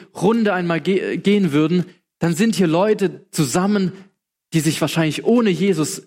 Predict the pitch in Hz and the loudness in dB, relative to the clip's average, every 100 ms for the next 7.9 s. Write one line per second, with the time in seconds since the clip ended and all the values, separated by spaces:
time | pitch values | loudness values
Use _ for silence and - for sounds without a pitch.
0 | - 151 156 190 208 180 - _ _ _ | -2 2 2 2 0 -2 -4 _ _ _
1 | _ - 170 - - 165 165 120 110 104 | _ -2 -2 -2 -6 -6 -6 -6 -4 -6
2 | - _ _ _ _ _ _ - 160 226 | -14 _ _ _ _ _ _ 0 2 4
3 | - - 170 147 156 139 - 120 123 135 | 2 -2 -2 0 0 -2 -2 -2 0 0
4 | 139 - - - 180 202 - 190 190 190 | -2 -8 -14 -4 -2 0 -2 0 0 -2
5 | 147 - 156 - 185 180 220 220 214 - | -6 -6 -8 -4 -2 0 -2 -2 -4 -2
6 | 170 185 208 196 - - _ - 165 190 | 0 0 0 -2 -4 -20 _ 0 2 0
7 | - _ 170 214 240 233 - - - | -6 _ -4 -2 -2 -4 -6 -12 -16